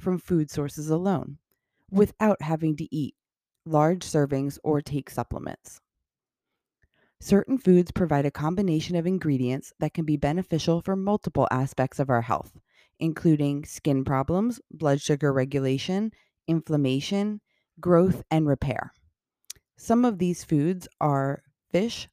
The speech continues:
poultry, meat, dairy products, beans and legumes, seeds, quinoa sprouts, lentils, spirulina,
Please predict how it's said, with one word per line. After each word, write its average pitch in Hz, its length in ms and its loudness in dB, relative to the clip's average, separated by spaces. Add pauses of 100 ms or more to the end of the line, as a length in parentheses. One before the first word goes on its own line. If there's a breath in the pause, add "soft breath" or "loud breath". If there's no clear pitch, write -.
(160)
poultry, 185 680 0
meat, 156 360 -2 (720)
dairy 156 300 2
products, 160 720 -4 (440)
beans 165 300 0
and 214 140 0
legumes, 185 760 -2 (720)
seeds, 202 720 -2 (400)
quinoa 185 480 0
sprouts, 175 640 -4 (260)
lentils, 180 680 -2 (120)
spirulina, 196 960 0